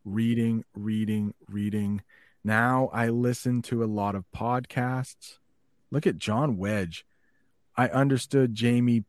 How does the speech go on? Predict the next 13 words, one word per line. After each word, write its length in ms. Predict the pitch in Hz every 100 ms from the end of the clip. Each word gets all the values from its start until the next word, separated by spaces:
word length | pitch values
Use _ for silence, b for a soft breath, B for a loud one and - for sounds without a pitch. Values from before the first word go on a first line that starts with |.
| -
perfectly. 800 | - 110 - 101 - 78 62 - _ _ _ _ -
I'm 180 | 110 104
happy 380 | 98 127 131 127
to 100 | 123
know 280 | 117 117
my 220 | 113 110 107
ears 340 | 113 113 107
are 60 | 104
getting 340 | 104 107 104
better 360 | 98 104 104 101
every 220 | - 98 95
day." 320 | 98 87 85 _ _ _ _ _ _
John, 480 | - 120 117 107 90